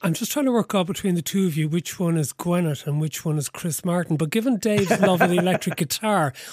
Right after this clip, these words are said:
albeit harder rock than Coldplay, I suppose he has to be the Chris Martin. And I suppose you could, in your mindfulness, sort of maybe branch into selling scented candles, uh, as an Irish Gwyneth, couldn't you?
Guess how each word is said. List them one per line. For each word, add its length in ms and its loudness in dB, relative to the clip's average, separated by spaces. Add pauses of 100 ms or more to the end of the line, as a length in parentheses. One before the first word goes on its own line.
albeit 400 4
harder 560 2
rock 360 2
than 160 0
Coldplay, 680 0 (240)
I 60 -2
suppose 300 0
he 100 0
has 220 -2
to 100 -12
be 80 0
the 80 -2
Chris 280 -4
Martin. 380 2 (400)
And 80 6
I 60 4
suppose 400 0
you 320 2
could, 340 2
in 140 4
your 100 2
mindfulness, 800 2 (300)
sort 340 -2
of 160 0
maybe 540 2 (260)
branch 420 2
into 320 0
selling 600 0
scented 600 -2
candles, 840 -2 (440)
uh, 320 2 (680)
as 120 2
an 120 4
Irish 360 2
Gwyneth, 460 0
couldn't 300 2
you? 160 0